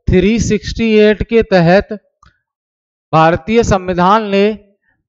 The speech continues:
संसद को, भारत की संसद को ये power दी है कि भारत की संसद आवश्यकता पड़ने पर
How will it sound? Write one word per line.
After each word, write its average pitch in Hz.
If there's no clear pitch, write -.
संसद 214
को, 190
भारत 156
की 220
संसद 202
को 208
ये 214
power 202
दी 196
है 214
कि 196
भारत 170
की 220
संसद 196
आवश्यकता 208
पड़ने 202
पर 202